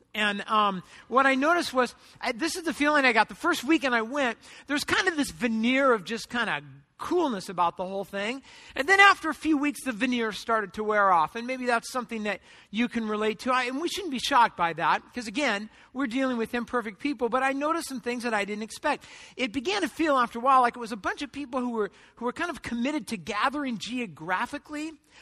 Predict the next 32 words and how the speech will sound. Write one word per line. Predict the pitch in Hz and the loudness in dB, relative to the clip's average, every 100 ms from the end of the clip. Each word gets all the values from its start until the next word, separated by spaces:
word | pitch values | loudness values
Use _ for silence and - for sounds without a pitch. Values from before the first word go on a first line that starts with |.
| _ | _
but | 226 | -4
not | 247 285 285 | 0 0 0
necessarily | 277 226 - 269 262 254 254 226 175 175 165 _ 214 | -4 -6 -6 -2 -2 -2 -4 -6 -12 -20 -20 _ -14
being | 208 240 220 | -6 -4 -2
united | 208 202 214 226 233 | -2 -4 -4 -4 -6
relationally. | 175 196 180 190 208 - 226 226 233 254 - _ _ _ 214 | -6 -6 -4 -4 -6 -8 -8 -6 -8 -10 -14 _ _ _ -6
Really | 262 | -4
began | 247 233 240 | -2 0 0
to | 220 185 | -2 -6
kinda | - 262 214 | -8 -8 -6
notice | 190 247 262 - | -2 -2 -2 -4
that. | 185 | -6
They'd | 262 254 | -6 -4
be | |
in | 269 | -4
the | 233 | -4
same | 247 214 233 | -6 -4 -4
room. | 226 120 - _ _ _ _ _ _ _ _ _ - - _ - | -4 -6 -18 _ _ _ _ _ _ _ _ _ -20 -20 _ -4
And | 233 | 0
they'd | 247 | 2
be | 240 | 0
worshiping | 269 294 247 247 | -2 -4 -6 -8
the | 208 | -6
same | 240 214 | -8 0
God, | 233 226 | 4 4
but | 202 220 | 2 -6
they | |
weren't | 240 294 247 | -6 -6 -6
necessarily | 247 214 - 226 226 196 | -8 -10 -6 -4 -2 -4
worshiping | 185 190 180 175 | -8 -10 -12 -8
God | 160 165 156 - _ _ _ _ - | 0 0 0 -8 _ _ _ _ -12
together. | 180 180 180 131 | -6 -2 -4 -4